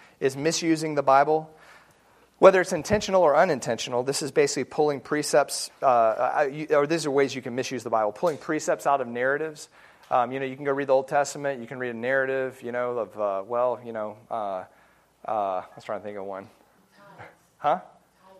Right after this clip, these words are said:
Tithing? Oh, yeah, yeah. You can take an Old Testament principle for Israel and then apply that to the church. That's, that's something you can do.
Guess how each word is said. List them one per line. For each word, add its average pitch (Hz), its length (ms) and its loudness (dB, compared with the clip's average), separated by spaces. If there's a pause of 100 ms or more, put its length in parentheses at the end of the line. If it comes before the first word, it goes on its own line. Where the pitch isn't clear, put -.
(640)
Tithing? 170 460 -4
Oh, 196 80 8
yeah, 254 220 4
yeah. 151 180 4
You 160 140 0
can 233 120 -4
take 214 240 2
an 170 100 0
Old 180 440 2
Testament 190 460 2
principle 170 380 -2
for 143 120 -4
Israel 165 560 2
and 156 80 -14
then 143 100 -2
apply 139 280 2
that 135 160 0
to 135 60 -12
the 120 80 -8
church. 160 420 -2
That's, 135 220 0
that's 139 240 -2
something 143 260 -6
you 135 60 -12
can 135 160 -8
do. 135 200 -2